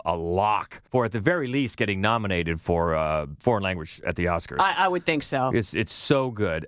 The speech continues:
Speaker 1: Um, it's such an interesting and well-told story that has humor, uh, but it definitely has a rage behind it.
Speaker 2: It does.
Speaker 1: Because it's a story of the classes and the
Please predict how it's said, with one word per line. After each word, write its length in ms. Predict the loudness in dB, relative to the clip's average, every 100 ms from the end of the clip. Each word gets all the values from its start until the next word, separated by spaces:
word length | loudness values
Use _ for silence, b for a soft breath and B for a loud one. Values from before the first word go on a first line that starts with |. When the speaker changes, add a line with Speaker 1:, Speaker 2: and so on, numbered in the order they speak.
| 0
Speaker 1:
Um, 480 | 2 2 0 -4 -2
it's 200 | -4 -4
such 380 | 0 0 0 -4
an 120 | -2
interesting 680 | -2 -2 -2 0 0 0 0
and 240 | 0 2
well-told 800 | 2 2 0 -4 -2 0 2 -2
story 720 | -6 -2 0 2 2 0 0 B B B B
that 200 | -2 -2
has 340 | -2 -2 -2 0
humor, 420 | 0 2 -2 -4 _ b b b b b -6 -2
uh, 300 | 0 0 -2
but 360 | 0 0 0 _ 0
it 160 | 2
definitely 380 | 4 2 -2 -2
has 200 | -2 0
a 80 | 0
rage 720 | 2 4 4 4 0 -4 -2
behind 400 | 0 2 0 0
it. 40 |
Speaker 2:
It 80 | -2
does. 380 | 2 2 0 -2
Speaker 1:
Because 280 | 0 2 2 0
it's 100 | -8
a 80 |
story 420 | -2 2 2 2 0
of 240 | -2 0
the 80 | -4
classes 760 | -4 0 2 2 -2 -8 -12 -6
and 180 | 0
the 80 | 2